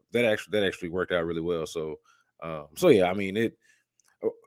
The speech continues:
if anything, I'll, I'll make this point before we move on about fans and how they respond to these different names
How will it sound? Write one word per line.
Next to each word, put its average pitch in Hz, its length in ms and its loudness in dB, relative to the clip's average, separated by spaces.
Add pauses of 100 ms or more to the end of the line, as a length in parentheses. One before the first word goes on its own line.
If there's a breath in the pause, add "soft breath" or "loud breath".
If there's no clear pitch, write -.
if 147 160 6
anything, 151 360 4
I'll, 120 220 2
I'll 127 80 4
make 131 160 4
this 123 120 -6
point 110 180 0
before 107 160 2
we 101 80 -2
move 90 160 -6
on 120 160 -2
about 85 260 -2
fans 113 540 -4
and 85 160 -4
how 95 160 -4
they 98 120 -2
respond 92 600 -8
to 101 80 -14
these 95 180 -10
different 95 300 -8
names 107 400 -10